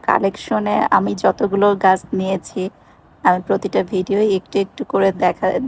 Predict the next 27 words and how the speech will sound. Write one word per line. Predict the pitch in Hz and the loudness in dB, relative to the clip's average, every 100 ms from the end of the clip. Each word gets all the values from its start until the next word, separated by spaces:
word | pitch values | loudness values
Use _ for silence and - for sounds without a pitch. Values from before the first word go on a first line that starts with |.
| 262 190 | -6 -4
দেখিয়েছি। | 196 190 226 208 185 - 202 - - - - _ - | -4 0 2 2 0 -6 -8 -10 -20 -20 -20 _ -6
এতটা | - 196 - 202 - 214 208 - | 0 0 0 -2 0 0 -2 -4
হেলদি | 208 208 208 220 | 0 0 0 -2
এবং | 220 208 190 190 | 0 0 0 0
ম্যাচিওর | 262 175 180 180 - 214 214 285 - | 0 0 0 0 0 4 4 2 2
গাছগুলো | 180 185 - 285 262 180 - - - - _ _ - | 2 2 -4 -4 -2 0 -2 -8 -20 -20 _ _ -10
যে | 185 196 - 277 - - | -2 0 -2 -4 -10 -4
কিছুদিনের | 240 - 226 233 233 | -2 0 0 0 0
মধ্যেই | 202 208 202 262 | 0 0 2 6
আমার | 254 208 214 | 6 6 2
সবগুলো | - 190 - 196 202 | 2 0 0 0 0
বেবি | 185 185 185 | 2 0 0
চলে | - 196 190 | 0 0 4
আসছে | 185 180 - 208 196 | 2 2 -6 -4 0
বা, | 180 180 - - - - _ - | 2 2 0 -12 -12 -14 _ 0
আহ, | 349 - - - | 4 4 2 2
এত | 208 190 | 2 2
সুন্দর | 214 - 208 202 | 0 0 0 0
রুট | 180 202 - | 2 0 0
চলে | - 226 202 | 2 4 4
আসছে | 185 - - | 2 -2 -6
বলার | 196 175 165 - | 0 2 2 0
কথা | 170 196 | -4 -2
না। | - 175 - - - - - _ - | -2 -2 -4 -10 -20 -20 -20 _ -6
এই | 190 | -2
গাছটাও | 202 196 - 202 | 0 0 2 2
দেখেন | 190 202 - 202 | 2 0 0 -4